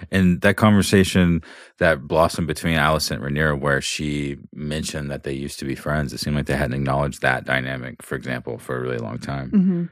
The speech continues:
Speaker 1: Been ten years.
Speaker 2: I thought it was really interesting how,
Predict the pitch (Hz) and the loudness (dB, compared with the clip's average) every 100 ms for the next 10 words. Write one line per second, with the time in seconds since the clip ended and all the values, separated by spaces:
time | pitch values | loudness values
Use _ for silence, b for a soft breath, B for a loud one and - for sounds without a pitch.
0 | _ - 82 82 - 92 110 98 104 113 | _ -4 -2 -2 -2 2 2 4 4 4
1 | 80 57 - - - B B B - 220 | 2 -2 -10 -14 -16 B B B -2 2
2 | 302 403 311 226 214 185 - 190 - 170 | 4 4 4 4 4 2 -2 -2 0 0
3 | 170 165 151 147 147 156 | 0 0 2 2 0 -2